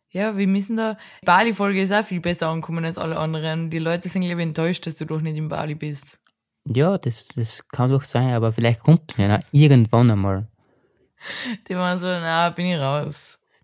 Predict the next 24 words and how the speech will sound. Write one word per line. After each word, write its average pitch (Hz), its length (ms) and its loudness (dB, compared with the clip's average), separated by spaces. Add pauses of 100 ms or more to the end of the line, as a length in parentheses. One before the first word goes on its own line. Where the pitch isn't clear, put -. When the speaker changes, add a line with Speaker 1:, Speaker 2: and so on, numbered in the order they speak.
Speaker 2:
Bin 110 120 0
ich 110 80 6
Speaker 1:
Das 98 80 4
Speaker 2:
raus, 117 380 4
Speaker 1:
ist 156 100 -2
Speaker 2:
heißt 117 240 2
Speaker 1:
nicht. - 260 -20 (220)
<laughs> 262 560 0 (800)
Wie 247 140 0
geht's 302 260 -4
dir? 180 340 -2 (280)
Speaker 2:
Mir 151 100 6
geht's 156 200 4
sehr 151 120 6
gut. 147 320 6 (480)
Langsam 143 440 6
kommt 139 200 6
die 139 40 6
Sonne 135 360 8
von 139 140 4
Lissabon 131 520 4
auch 127 300 6
in 135 180 8
die 123 240 4